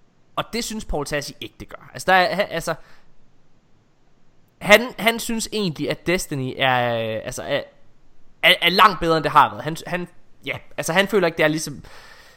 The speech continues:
at det, at det er sådan at det er en pligt at sidde og spille. Der, der, der er jeg uenig med Paul Tassi. Altså, jeg synes, at det sidste år, vil jeg næsten sige, faktisk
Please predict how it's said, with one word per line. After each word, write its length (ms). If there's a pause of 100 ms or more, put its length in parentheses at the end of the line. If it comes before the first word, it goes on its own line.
(140)
at 180
det, 480
at 160
det 60
er 40
sådan 400 (540)
at 140
det 60
er 60
en 60
pligt 400
at 80
sidde 140
og 40
spille. 260
Der, 180 (140)
der, 100
der 140
er 160
jeg 340 (240)
uenig 400
med 200
Paul 220
Tassi. 300
Altså, 220 (1600)
jeg 360
synes, 580 (440)
at 420 (760)
det 140
sidste 600
år, 380
vil 80
jeg 80
næsten 240
sige, 300 (300)
faktisk 360